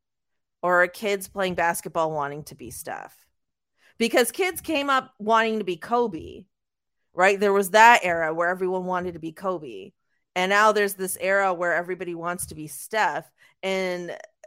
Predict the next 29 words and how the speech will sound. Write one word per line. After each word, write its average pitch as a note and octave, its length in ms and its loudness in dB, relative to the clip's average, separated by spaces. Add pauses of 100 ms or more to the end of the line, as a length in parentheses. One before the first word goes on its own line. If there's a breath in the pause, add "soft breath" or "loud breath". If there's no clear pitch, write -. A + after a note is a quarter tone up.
(720)
I G#3 100 -4
feel C4 240 -2
like C4+ 160 -2
there's C4+ 220 -8
just, A#3+ 240 -6
like, A3+ 160 -4
this G#3 260 -4
really G#3+ 340 -2
small G3+ 460 -2
window G3+ 380 0
now D#3+ 260 -6
where D#3+ 140 -2
everyone E3 380 -8
wanted D3+ 300 -10
to D3+ 60 -18
be D3+ 140 -18
LeBron, C3+ 520 -10
and C#3+ 100 -12
it's C#3+ 160 -14
not E3+ 240 0
as D#3 140 -6
big D#3+ 260 -6
as D3+ 160 -12
you D3+ 80 -12
would C#3 120 -10
think D3+ 260 -12
it - 100 -14
would - 120 -20
be. - 320 -20